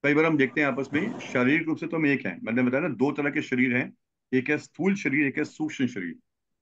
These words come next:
तो स्थूल में सब मनुष्य हैं, पर कई आदि मानव होते हैं, वो भी मानव हैं, वो भी मनुष्य हैं, उनके भी दो हाथ हैं, दो पैर हैं, पर वो जंगल में रहते हैं, कपड़े भी नहीं पहनते,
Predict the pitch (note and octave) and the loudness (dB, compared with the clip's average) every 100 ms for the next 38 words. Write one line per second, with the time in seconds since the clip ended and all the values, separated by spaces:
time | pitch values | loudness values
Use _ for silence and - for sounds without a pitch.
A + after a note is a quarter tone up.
0 | _ C3+ - - E3 E3+ F3 F3 E3 C#3 | _ -2 -2 -2 0 2 2 0 2 2
1 | C3 - A#2+ B2+ C3 D#3+ C#3+ C3 C3 D#3+ | 0 0 -2 0 0 0 2 0 2 0
2 | C3+ B2 A#2+ G2+ G2 F2 F#2+ C3+ D#3+ C#3 | 2 2 2 -2 -6 -8 -4 -2 0 0
3 | C#3+ B2+ B2+ _ _ _ B2+ D#3+ D3 C#3+ | 0 -2 -6 _ _ _ 0 2 2 0
4 | - C3 A#2+ - - _ _ _ - C3 | -2 -4 -4 -8 -20 _ _ _ -2 0
5 | C3+ D#3+ D#3+ B2+ C#3+ C3 B2 B2 B2+ D3+ | 2 2 0 2 2 4 2 2 2 2
6 | C3+ B2 A#2+ C#3 B2+ C3+ C#3+ D3 B2+ C3 | 2 0 -2 -2 0 2 2 0 0 -2
7 | C3 B2+ C#3 C#3+ C#3 B2+ B2 A#2+ | -4 -2 0 0 0 -2 -4 -6